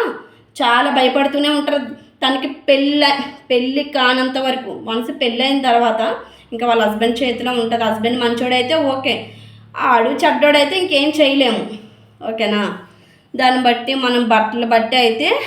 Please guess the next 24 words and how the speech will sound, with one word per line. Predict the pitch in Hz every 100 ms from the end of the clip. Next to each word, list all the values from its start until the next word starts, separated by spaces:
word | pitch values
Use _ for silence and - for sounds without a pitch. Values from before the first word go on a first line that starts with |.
| -
ఆ | 240
జడ్జిమెంట్ | 220 220 208 220 233 233
అయితే | 226
చేయలేమని | 254 262 220 214 226 226 220 214
నాకు | 220 220 208 240 -
తెలిసి | 247 226 320 339 - - - -
నేనైతే | 247 247 233 226 277
చెప్తున్నాను. | 254 - 240 226 208 214 254 -
ఎందుకంటే | 220 233 240 - 233 196 208 277 - - - _ _ _ _ _ _ _ _ _ _
ఇప్పుడు | 233 240 269 269 262 262 277 - - 262
మూడు | 262 277 277
సంవత్సరాల | 294 262 269 311 294 294 294 294
పాప | 262 254 254
ఉంది, | 233 214 208 214
for | 220 233
example | 226 233 240 247 277
చెప్తున్నాను, | 254 - 226 214 208 208 208 - - 269
తనైతే | 254 240 226 277 285
చున్నీ | 262 277 269
వేసుకోదు, | 247 247 269 240 240
ఎందుకంటే | 269 269 285 370
చిన్న | 370 311 269
పాప | 269 254 254
కాబట్టి. | 254 220 220 214 220